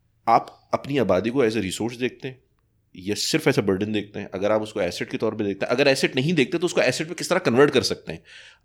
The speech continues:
आपके पास इतनी बड़ी resource है, आप उसको resource बनाएं। आपके पास इतने ढेर सारे बंदे हैं जो कि tax payer बना सकते हैं आप उनको अपनी इकोनॉमी बेहतर करने के लिए। Are you even thinking on those lines? या आपके first line ये है कि पहले यार बंदे, मज़े की बात एक मैं आपको बताता हूँ।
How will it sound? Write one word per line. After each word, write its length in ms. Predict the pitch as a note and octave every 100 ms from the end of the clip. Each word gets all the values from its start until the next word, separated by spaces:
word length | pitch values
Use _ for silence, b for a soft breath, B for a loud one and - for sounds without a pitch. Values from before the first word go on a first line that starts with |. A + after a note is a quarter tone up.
| -
आपके 220 | B2 F#3
पास 80 | G3
इतनी 160 | G3 E3+
बड़ी 180 | D#3+
resource 440 | D#3+ A#2 D3 D#3 A#2+
है, 240 | C3 - _ -
आप 120 | D#3
उसको 160 | - F#3+
resource 300 | B2 F3 D#3
बनाएं। 420 | A2 G2 A2+ - - _ _ _ _ _ -
आपके 240 | B2 -
पास 220 | D#3 D#3+ - -
इतने 300 | D#3 G3+ A3+
ढेर 180 | E3 F3
सारे 260 | F3+ E3
बंदे 320 | E3 A#2+ C3 D3
हैं 60 |
जो 80 | D#3
कि 80 | D#3+
tax 280 | B2 B2+ -
payer 240 | B2+ C#3
बना 320 | A#2+ A2+ C3
सकते 280 | D3 - C3+
हैं 60 | A#2
आप 100 | A#2
उनको 180 | A2
अपनी 180 | B2 A#2+
इकोनॉमी 300 | A2 G#2 A2+
बेहतर 200 | G2 F#2
करने 280 | G2 F#2 F#2
के 80 | F2+
लिए। 240 | G#2+ D3 B B B B B -
Are 120 | C3 F3
you 180 | A3
even 260 | - E3+ F#3
thinking 300 | F3+ E3+ F3
on 100 | D#3+
those 180 | B2 A2+
lines? 240 | G#2 G2+
या 100 | C3+
आपके 300 | - C#3 -
first 300 | E3 D#3+ D#3
line 200 | D3 C#3
ये 80 | D3
है 60 | D#3+
कि 60 |
पहले 240 | F3 A#2+ D3
यार 140 | D3+
बंदे, 340 | A2+ A#2 C3 B B B _ _ C#3
मज़े 220 | D3 F#3+
की 60 |
बात 240 | D#3+ A#2+ A2
एक 80 | G#2
मैं 100 | G2
आपको 360 | F2 E2 E2
बताता 240 | F#2 -
हूँ। 80 | -